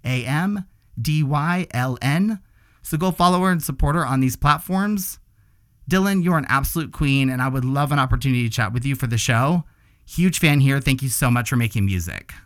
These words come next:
Okay, y'all. Well, I'm so glad that we called the four corners of music together. And I love all four of these ladies, and I'm so excited for y'all to dive further into each of their discographies, which y'all needs to do. And go check out all their music videos, too, because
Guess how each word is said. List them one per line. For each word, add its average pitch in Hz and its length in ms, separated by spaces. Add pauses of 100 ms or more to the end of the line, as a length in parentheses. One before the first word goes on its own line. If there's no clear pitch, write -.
(400)
Okay, 180 240
y'all. 156 280
Well, 165 120
I'm 165 240
so 175 240
glad 156 580
that 143 160
we 143 120
called 160 300
the 143 80
four 139 180
corners 135 400
of 117 80
music 156 320
together. 110 600 (580)
And 135 140
I 143 80
love 127 340
all 127 140
four 135 220
of 120 80
these 117 180
ladies, 113 420
and 120 140
I'm 120 100
so 135 420
excited 127 460
for 127 80
y'all 107 220
to 127 100
dive 113 300
further 120 320
into 110 220
each 110 180
of 107 80
their 117 80
discographies, 95 880 (420)
which - 160
y'all 98 160
needs 98 440
to 160 100
do. 127 180
And 98 100
go 107 100
check 123 200
out 107 160
all 113 140
their 131 100
music 123 280
videos, 117 340
too, 135 120
because 113 360